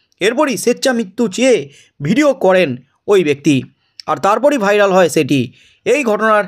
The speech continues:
একদিন পর অবশেষে নন্দিনী টিভি নাইন বাংলাকে দেওয়া সাক্ষাৎকারে জানালেন, আদতে বালুর সঙ্গে তার কী সম্পর্ক। তৃণমূল কাউন্সিলর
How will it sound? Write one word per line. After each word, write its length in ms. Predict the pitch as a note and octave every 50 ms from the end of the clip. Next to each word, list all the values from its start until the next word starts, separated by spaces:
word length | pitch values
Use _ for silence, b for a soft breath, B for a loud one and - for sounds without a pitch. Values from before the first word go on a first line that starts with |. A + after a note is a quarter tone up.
| F#3 - _
একদিন 380 | - D#3+ F3 F3 F#3+ C#4+ C#4+ C4
পর 180 | B3 A3 E3+ -
অবশেষে 600 | - - F3+ A3 C#4+ D#4 C#4 C#4+ B3+ A3 G#3+ E3+
নন্দিনী 500 | D#3+ G#3 C#4 C#4 D4 C4+ B3 F#3 C#3 C#3 B B B B B B B -
টিভি 220 | D4+ E4 E4 D#4+
নাইন 280 | D4+ C#4+ B3+ A#3+ G#3+ F#3
বাংলাকে 520 | F3+ F3 E3+ E3 D#3+ D#3+ D#3+ C3+ A#2+ A#2 - A#2
দেওয়া 240 | C3 F#3 B3+ C#4
সাক্ষাৎকারে 560 | B3+ - A3 A3 A3 A3+ A3+ A3 - G#3 G3 E3+
জানালেন, 480 | D3 C#3 D#3 G3 A#3+ D4 C4+ G3+ C3+ C3+ b b b b b -
আদতে 380 | C3+ F3 G#3+ D4+ D4 D#4+ D#4
বালুর 240 | B3+ A3+ G3+ F#3+ F3+
সঙ্গে 360 | - - E3 D#3+ D#3+ D3 A#2+ B2+ - _
তার 180 | D#3+ D#3 D#3 C3+
কী 140 | - D3
সম্পর্ক। 580 | C3 - C#3 C3 C3 C#3 C3 B2+ C#3 C3+ A2 - - _ _ _ _ _ _ -
তৃণমূল 280 | G3 B3 D4+ E4 D#4+
কাউন্সিলর 500 | C#4 C#4+ B3+ A#3 F#3+ G3 G#3+ G3 D#3+ C3+